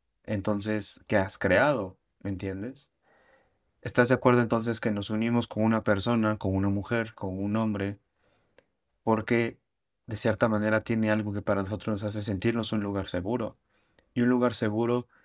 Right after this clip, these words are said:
es mostrarnos como somos, desde la honestidad, desde la vulnerabilidad, desde nuestros más profundos miedos, sombras. Y si eso no lo puedes mostrar en pareja, ¿sabes?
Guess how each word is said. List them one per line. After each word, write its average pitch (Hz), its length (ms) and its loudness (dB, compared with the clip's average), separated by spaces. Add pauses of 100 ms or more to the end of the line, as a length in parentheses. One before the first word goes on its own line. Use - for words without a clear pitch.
(300)
es 120 180 0
mostrarnos 117 580 2
como 92 240 -2
somos, 160 400 -2
desde 98 220 -2
la 92 100 -2
honestidad, 104 640 0
desde 107 200 -2
la 101 120 0
vulnerabilidad, 98 840 0
desde 101 380 -4
nuestros 107 400 -4
más 110 180 0
profundos 113 540 -2
miedos, 110 520 -2 (440)
sombras. 107 720 0 (760)
Y 135 100 2
si - 160 0
eso 170 200 0
no 147 120 4
lo 143 140 4
puedes 143 340 2
mostrar 107 360 0
en 113 120 -2
pareja, 101 500 -2 (540)
¿sabes? 98 520 -6